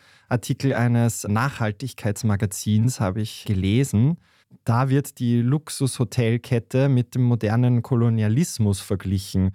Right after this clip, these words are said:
Die Reichen würden die Traumorte als Spielplatz missbrauchen, dort Müll verursachen und sich nicht darum scheren, wer denn aufräumen muss, nämlich die Locals. Also in Bezug auf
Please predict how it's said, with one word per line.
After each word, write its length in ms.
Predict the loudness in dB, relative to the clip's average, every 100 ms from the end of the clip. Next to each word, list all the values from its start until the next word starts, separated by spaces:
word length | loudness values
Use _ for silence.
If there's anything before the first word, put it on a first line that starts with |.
| -4
Die 80 | -4
Reichen 420 | 0 0 0 0
würden 240 | 0 0 0
die 120 | -4
Traumorte 800 | -6 0 0 2 0 0 -2 -4
als 120 | -6
Spielplatz 600 | -6 -4 -2 0 -2 -2
missbrauchen, 640 | -2 -4 -4 -2 0 -2 -4 _ _
dort 200 | -4 2
Müll 220 | 2 2
verursachen 760 | 0 -2 0 0 0 -2 -2 -2
und 180 | 0 0
sich 200 | -2 0
nicht 280 | 0 0 -2
darum 240 | 2 0
scheren, 520 | 0 0 2 2 0 -4 _ _
wer 160 | 0 0
denn 160 | 2 0
aufräumen 520 | 0 0 0 2 4
muss, 220 | 2 2
nämlich 340 | 0 2 2 0
die 120 | 0
Locals. 720 | 2 0 0 -2 0 0 -6 -16 _ _
Also 300 | -4 0 2
in 240 | 4 2 2
Bezug 460 | -2 -2 -2 0
auf 440 | 0 0 0 -6